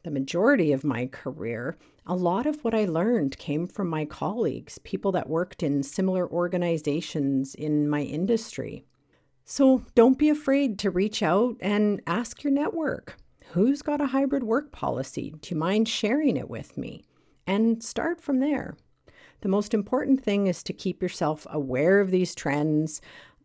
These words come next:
observe what's happening in your own organization, what's happening with recruitment and retention,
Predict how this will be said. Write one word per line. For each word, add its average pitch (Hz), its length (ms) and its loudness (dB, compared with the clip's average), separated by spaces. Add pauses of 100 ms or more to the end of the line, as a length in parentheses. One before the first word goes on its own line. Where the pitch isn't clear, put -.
(100)
observe 180 560 2
what's - 180 2
happening 185 540 2
in 175 100 2
your 160 180 -2
own 160 160 -2
organization, 165 1160 -2
what's - 220 -14
happening 151 420 -2
with 135 220 -4
recruitment 175 560 -4
and 139 180 -2
retention, 202 800 -4